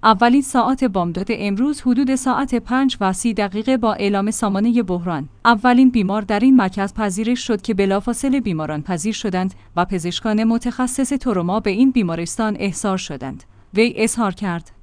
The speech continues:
«متاسفانه در بین پذیرش شدگان چهار مورد از بیماران کودکان سه تا شش بودند که جنازهٔ آنها را تحویل گرفتیم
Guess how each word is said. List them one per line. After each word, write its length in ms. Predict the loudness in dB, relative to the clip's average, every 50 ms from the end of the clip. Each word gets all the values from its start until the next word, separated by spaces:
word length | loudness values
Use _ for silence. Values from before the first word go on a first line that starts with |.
| 2 4
«متاسفانه 680 | 6 6 8 6 6 6 4 2 4 6 6 6 6
در 180 | 6 6 4 4
بین 300 | 4 4 4 4 4 2
پذیرش 520 | 2 0 0 0 2 0 0 0 0 -2
شدگان 440 | -2 -2 -2 -2 -2 -2 0 0 0
چهار 420 | 0 0 0 0 2 2 2 4
مورد 300 | 4 4 4 4 4 2
از 200 | 2 0 -2 0
بیماران 460 | 0 0 0 0 0 0 2 2 2 2
کودکان 560 | 4 2 2 4 2 2 2 2 2 2 2
سه 200 | 2 2 2 2
تا 160 | 2 2 0
شش 260 | 0 0 -2 -2 -2
بودند 380 | -2 -4 -2 0 0 -2 0 0
که 120 | 0 0
جنازهٔ 520 | 2 2 2 4 2 4 4 4 4 4 4
آنها 340 | 2 0 0 0 0 -2
را 160 | 0 0 -2 -2
تحویل 400 | 0 0 -2 0 0 0 -2 0
گرفتیم 520 | 0 -2 -4 -4 -4 -2 0 0 0